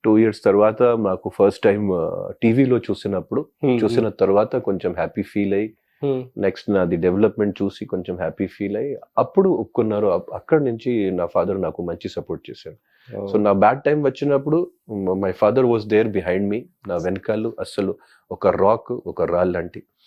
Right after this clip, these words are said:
Speaker 2: Amazing.
Speaker 1: He was with full support. When
Speaker 2: Yeah.
Speaker 1: my bad time was there, he was giving me full support.
Speaker 2: ఓకే.
Speaker 1: Hmm.
Speaker 2: ఆ, సూపర్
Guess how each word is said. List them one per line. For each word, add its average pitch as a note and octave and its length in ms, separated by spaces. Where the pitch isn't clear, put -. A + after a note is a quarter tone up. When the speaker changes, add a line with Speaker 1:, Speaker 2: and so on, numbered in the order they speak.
Speaker 2:
Amazing. A2+ 320
Speaker 1:
He G2+ 80
was G2 120
with F2+ 340
full D3 360
support. - 520
When F#2 200
Speaker 2:
Yeah. F#2 80
Speaker 1:
my F2 180
bad F#2 160
time F#2 120
was E2+ 120
there, F#2 220
he E2+ 80
was E2 80
giving F#2 240
me F2+ 80
full C#2+ 220
support. - 440
Speaker 2:
ఓకే. G#2 400
Speaker 1:
Hmm. F#2+ 100
Speaker 2:
ఆ, A2+ 100
సూపర్ D3 420